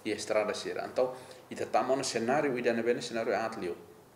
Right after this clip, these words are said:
Então, ia cenário at liu, governo tem que na fatin, eh, moço ia povo nia let, ho apoio, apoio sira ne. Mas bem, ami ia na cooperação, ho mos, eh,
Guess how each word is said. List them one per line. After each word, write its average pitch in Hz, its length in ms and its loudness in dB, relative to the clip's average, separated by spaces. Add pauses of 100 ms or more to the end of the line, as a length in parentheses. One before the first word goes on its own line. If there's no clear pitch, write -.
(520)
Então, - 280 0
ia 185 120 2
cenário 143 380 2
at 107 240 -2
liu, 165 240 0 (420)
governo 123 460 4
tem 143 160 -2
que 113 80 -2
na 104 100 -2
fatin, 190 400 0 (880)
eh, 104 220 4
moço 139 420 2
ia 127 140 -2
povo 120 260 0
nia 117 100 2
let, 120 380 -2 (160)
ho 120 140 12
apoio, 113 320 4
apoio 101 280 2
sira 85 220 0
ne. 60 260 -8
Mas 104 140 -2
bem, 180 280 2 (420)
ami 135 220 4
ia 131 140 2
na 131 100 2
cooperação, 107 680 -2 (340)
ho 127 360 6 (320)
mos, 113 340 0
eh, 98 480 6